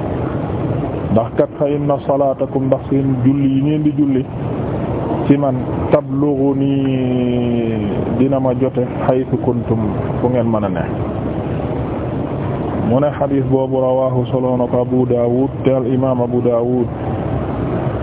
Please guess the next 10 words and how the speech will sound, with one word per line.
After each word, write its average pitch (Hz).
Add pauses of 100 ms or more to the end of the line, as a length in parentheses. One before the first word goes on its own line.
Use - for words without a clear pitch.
(140)
as-Sijistaani 123
rahmatullah 131
alayhi, 123
bi 120
isnaadin, 120
ci 123
càllala 120
saxiixin 113
bu 104
wér. 92